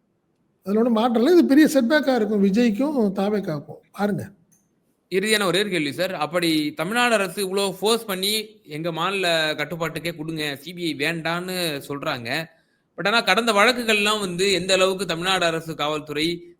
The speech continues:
Speaker 2: தமிழ்நாடு அரசு துரிதப்படுத்தி அந்த வழக்குகளுக்கெல்லாம் வந்து கன்விக்ஷன் வாங்கி கொடுத்திருக்கு, தீர்ப்பு வாங்கி கொடுத்திருக்கு, முடித்து வைத்திருக்கிறதுங்கிற ஒரு கேள்வியும் எழுப்பப்படுது இல்லையா? இப்ப தூத்துக்குடி துப்பாக்கி சூடு வழக்கு எடப்பாடி பழனிசாமி அவர்கள் காலத்தில் வந்து அருணா ஜெகதீசன் ஆணை போடப்பட்டது.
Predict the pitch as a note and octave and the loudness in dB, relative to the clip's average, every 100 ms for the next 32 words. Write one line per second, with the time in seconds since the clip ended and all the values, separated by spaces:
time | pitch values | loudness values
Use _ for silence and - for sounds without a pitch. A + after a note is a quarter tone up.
0 | - D3 G3 F3+ D#3+ D3+ D3 D#3+ F3 D3+ | -10 -6 -2 0 -2 -4 -6 -4 -4 -4
1 | C#3+ - D#3+ E3+ C#3+ C3+ C3 C#3+ F3+ F#3 | -8 -6 -4 -4 -4 -6 -4 -2 -2 -2
2 | F3 D#3+ D#3 D#3 E3 D3+ C#3 D#3+ D3+ C#3 | -2 -2 -2 -2 -2 -6 -8 -8 -4 -4
3 | F#3 F3 E3+ C#3+ C#3 C3 B2+ B2+ B2+ C#3+ | -4 -8 -10 -10 -10 -10 -12 -12 -10 -8
4 | D#3+ F3 E3+ D3 C3+ C3+ B2+ B2 A#2+ C#3+ | -2 -4 -4 -4 -4 -6 -10 -14 -18 -10
5 | D#3 D#3 _ - D#3 F#3 F#3+ D3+ D3 C3+ | -10 -10 _ -6 -4 0 2 2 -2 -6
6 | C3+ D#3 C#3+ C3+ B2 D3+ D#3+ F3 F#3+ E3+ | -4 -4 -4 -4 -4 0 2 2 0 -2
7 | D#3+ C#3+ C3+ C#3+ C#3 C3 G#3+ G#3 F#3+ E3+ | 0 -2 -2 -4 -6 -6 -8 -6 -6 -6
8 | E3 G3+ F3 F3 D#3+ D3 C#3+ D3 D#3+ F#3 | 0 0 -2 -8 -8 -4 -4 -4 -2 -2
9 | - _ _ - D#3+ F3+ F#3 D#3+ D#3 D#3 | -4 _ _ -2 0 2 0 0 -2 -4
10 | D3 C#3+ C#3 C3+ D3 D#3 D#3 C#3+ C#3 D3+ | -4 -2 -2 0 0 0 -4 -6 -6 0
11 | E3 D3 C3+ C3 C3+ F3+ E3 D3 D3+ C#3+ | 0 0 -2 -2 0 0 -2 -4 -6 -4
12 | C3+ C#3 C3+ D3+ C#3+ C3+ C3+ E3 E3+ | -2 -4 -2 -4 -4 -6 -2 0 0